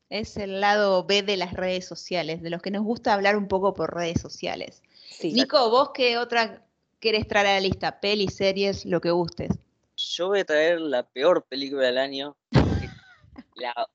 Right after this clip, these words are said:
Speaker 3: odi-, yo no odio películas, pero esta la odié porque tenía todo para ser una gran película. Just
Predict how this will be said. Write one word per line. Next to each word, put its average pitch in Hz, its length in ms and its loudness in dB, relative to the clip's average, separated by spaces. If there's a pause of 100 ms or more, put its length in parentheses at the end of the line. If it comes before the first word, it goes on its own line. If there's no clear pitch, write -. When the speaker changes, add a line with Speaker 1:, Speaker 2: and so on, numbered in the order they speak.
Speaker 3:
odi-, 170 600 -2 (180)
yo - 300 2
no 226 140 6
odio 147 220 6
películas, 123 420 -4
pero 139 120 -6
esta - 180 -14
la 120 140 -2
odié 131 360 0
porque 127 300 -8
tenía 139 380 -4
todo 135 320 6
para 123 120 6
ser - 180 -8
una 127 240 -2
gran 127 180 -12
película. 135 500 -14 (880)
Just 160 320 2